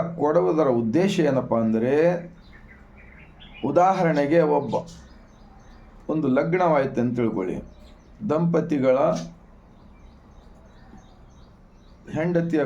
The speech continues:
ಕೊರಳಲ್ಲಿ ಮಂಗಳಸೂತ್ರವನ್ನು ಕಟ್ಟುತ್ತಾರೆ. ಆವಾಗ ಆಕೆಗೆ, ಆಕೆಗೆ ಮದುವೆ ಮಾಡಿಕೊಂಡಿರ್ತ ಗಂಡ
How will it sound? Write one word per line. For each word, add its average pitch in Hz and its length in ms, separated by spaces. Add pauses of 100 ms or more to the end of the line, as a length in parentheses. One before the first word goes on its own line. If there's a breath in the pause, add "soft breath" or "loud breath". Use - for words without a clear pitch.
ಕೊರಳಲ್ಲಿ 135 420 (140)
ಮಂಗಳಸೂತ್ರವನ್ನು 127 1080 (120)
ಕಟ್ಟುತ್ತಾರೆ. 52 560 (1000)
ಆವಾಗ 143 280 (340)
ಆಕೆಗೆ, 147 480 (680)
ಆಕೆಗೆ 139 340 (100)
ಮದುವೆ 143 340
ಮಾಡಿಕೊಂಡಿರ್ತ 117 580 (160)
ಗಂಡ 123 180